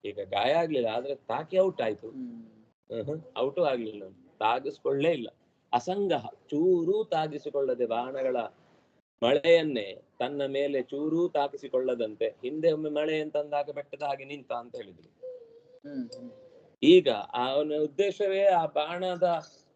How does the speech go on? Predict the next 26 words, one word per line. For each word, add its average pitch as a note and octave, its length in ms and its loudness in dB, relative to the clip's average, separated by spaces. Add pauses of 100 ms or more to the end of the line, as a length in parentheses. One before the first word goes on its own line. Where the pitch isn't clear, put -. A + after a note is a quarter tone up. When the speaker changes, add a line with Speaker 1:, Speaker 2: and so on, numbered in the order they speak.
(480)
Speaker 1:
ಆ, A#2+ 300 -4
ಎಡೆಯಲ್ಲಿ E3 520 2
ಯಾರು D#3 260 2
ತಪ್ಪಿಸಿಕೊಂಡು D#3 560 -4
ಆಚೆ C#3+ 240 -4
ಈಚೆ D3 140 -6
ಹೋಗ್ಬಾರ್ದು, C3 400 -4
ತಪ್ಪಿಸಿಕೊಳ್ಳುದೇ F#3+ 880 -4
ನನ್ನ C3+ 180 -6
ಮುಖ್ಯ A#2+ 360 -6 (320)
ಲಕ್ಷಣ A#2 360 -8
ಅಂತ G#2 200 -12
ಅನ್ನೋ G#2 180 -8
ಹಾಗೆ G#2 300 -2 (580)
ಅವನ B2+ 240 6 (560)
ಆ A2+ 120 0
ಸಾಲು D3 420 2
ಸಾಲು C3 320 0
ಬಾಣಗಳ B2 440 -2
ರಾಶಿಗೆ A#2+ 420 -4
ತಾನು G#2+ 300 -8
ಮೈ B2+ 200 -4
ಒಡ್ಡಿದ್ರು C3 520 2
ಕೂಡ G2 180 -10 (680)
ತಾಗ್ಲೇ D#3+ 380 2
ಇಲ್ಲ, B2 140 0